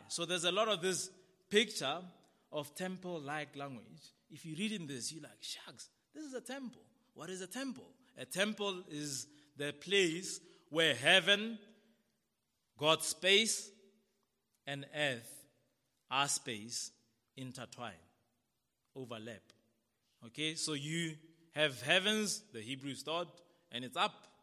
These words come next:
in the heavens. Sometimes the word means just the skies. And garden, or rather temples, will be in mountains, um, closer to the heavens. And that is the place where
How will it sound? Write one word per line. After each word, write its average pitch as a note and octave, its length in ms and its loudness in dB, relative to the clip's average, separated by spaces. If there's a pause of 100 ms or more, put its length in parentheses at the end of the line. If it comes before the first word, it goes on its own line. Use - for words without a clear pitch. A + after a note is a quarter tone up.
(140)
in C#3 120 -12
the B2+ 60 -8
heavens. D3 380 -8
Sometimes D3 400 -8
the A#2 100 -8
word C3 280 -4
means C3+ 440 -8 (300)
just B2 180 -12
the A#2+ 60 -12
skies. F3+ 560 2 (680)
And E3 440 6
garden, F3+ 480 8
or D3+ 180 0
rather E3+ 220 2
temples, G3 640 2
will D#3 120 -2
be E3 400 -2 (120)
in D3+ 120 -8
mountains, C#3+ 840 -8 (580)
um, A#2 400 -4
closer D#3 400 -2
to B2+ 300 -10 (140)
the A2+ 100 -8
heavens. C3 600 -8 (280)
And C#3 160 -6
that D#3+ 140 6
is F#3 140 4
the D#3 100 2
place D3+ 680 0 (520)
where C#3 460 2